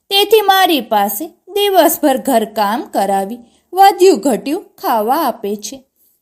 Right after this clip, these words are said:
મારે પિયરમાં પણ કોઈની ઓથ નથી. આ તો મેં ખાવા માટે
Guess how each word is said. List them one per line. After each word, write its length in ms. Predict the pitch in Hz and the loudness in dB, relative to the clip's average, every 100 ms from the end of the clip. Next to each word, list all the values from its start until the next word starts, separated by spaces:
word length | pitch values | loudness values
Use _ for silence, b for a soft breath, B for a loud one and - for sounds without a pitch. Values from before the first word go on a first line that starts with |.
| - | -6
મારે 380 | 392 392 381 277 | 0 2 2 0
પિયરમાં 640 | 285 254 262 320 349 247 | -2 0 0 0 0 -2
પણ 240 | 233 254 - - | -2 -10 -10 -2
કોઈની 460 | 403 392 370 302 - | 0 0 0 -4 0
ઓથ 300 | 214 214 359 | -2 -2 -4
નથી. 540 | 392 226 202 226 220 _ _ _ _ - | -4 -6 -6 -12 -16 _ _ _ _ -2
આ 180 | 320 330 | 2 2
તો 200 | 330 302 | 2 0
મેં 220 | 277 240 | 0 -4
ખાવા 440 | 262 226 214 294 | -2 0 2 2
માટે 380 | 381 233 208 277 | 0 -2 -4 -10